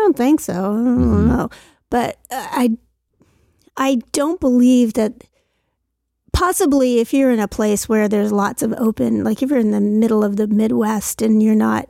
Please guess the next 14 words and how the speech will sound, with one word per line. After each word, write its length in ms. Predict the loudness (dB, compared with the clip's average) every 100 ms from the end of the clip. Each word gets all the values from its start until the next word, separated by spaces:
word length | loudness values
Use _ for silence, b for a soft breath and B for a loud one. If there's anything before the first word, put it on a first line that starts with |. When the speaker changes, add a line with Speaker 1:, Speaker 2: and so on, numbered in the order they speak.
| -10
Speaker 1:
you 180 | -2 0
know, 180 | 0 0
not 240 | 0 0
very 180 | 0 -2
populated 640 | 0 -4 -2 -2 0 -2 -2
areas, 560 | -2 -2 -2 -6 -8 -14 b b -4
but 100 | 0
if 80 |
you 100 | 2
go 100 | 2
anywhere 400 | 0 2 2 4
near 200 | 2 2
a 40 | 0
city, 600 | -2 0 2 4 2